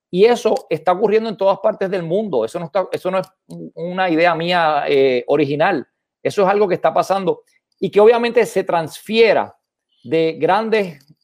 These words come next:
plantas como Palo Seco, como Costa Sur, a que haya una inversión enorme para que la gente ponga paneles solares en su techo. Todavía no acabamos de entender la cultura de eso,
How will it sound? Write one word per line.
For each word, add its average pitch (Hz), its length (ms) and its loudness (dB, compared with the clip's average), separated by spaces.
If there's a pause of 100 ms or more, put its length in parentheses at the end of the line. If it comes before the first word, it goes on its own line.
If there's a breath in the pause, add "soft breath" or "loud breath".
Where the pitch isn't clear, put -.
(240)
plantas 196 420 -2
como 160 260 -4
Palo 147 220 0
Seco, 180 540 0
como 135 240 -2
Costa 127 260 -4
Sur, 185 340 -2 (380)
a 160 180 -2
que 170 380 -4
haya 190 260 2
una 208 420 -2 (120)
inversión 175 600 0
enorme 170 540 0
para 139 180 2
que 143 100 -4
la 143 80 0
gente 156 220 -4
ponga 185 280 0
paneles 156 340 0
solares 170 340 2
en 175 80 -4
su 147 160 -8
techo. 143 420 -2 (340)
Todavía 165 400 6
no 226 100 2
acabamos 202 360 2
de 214 60 2
entender 202 320 -2
la 190 120 0
cultura 180 420 0
de 202 100 4
eso, 156 300 -4